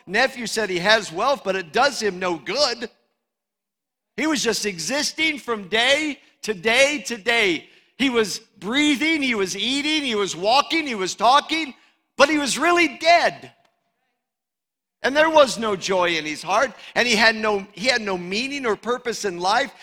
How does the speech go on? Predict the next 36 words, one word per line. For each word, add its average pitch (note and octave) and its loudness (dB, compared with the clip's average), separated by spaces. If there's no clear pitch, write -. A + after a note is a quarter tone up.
He C4+ 0
didn't A#3+ -4
want F#3+ 0
to E3+ -4
give F3 -2
to G3 -4
people. B3+ -8
He A#3+ -6
thought A3+ 0
people G#3+ -6
were F3 0
a D3 -4
problem. C4+ -4
He G3 -6
thought A3 4
he, G3+ -2
they G3 0
might G#3 6
as F#3 -4
well A#3 4
hurry A#3 0
up C4 -4
and F#3 -2
get G3+ -6
dead, B3+ 0
were D3 -8
his F3 0
words. A3+ -4
This G3 -6
is B3+ -10
the B3+ -6
way C4+ 2
he C#4+ 2
lived C#4 -4
his A#3+ -8
life. B3 4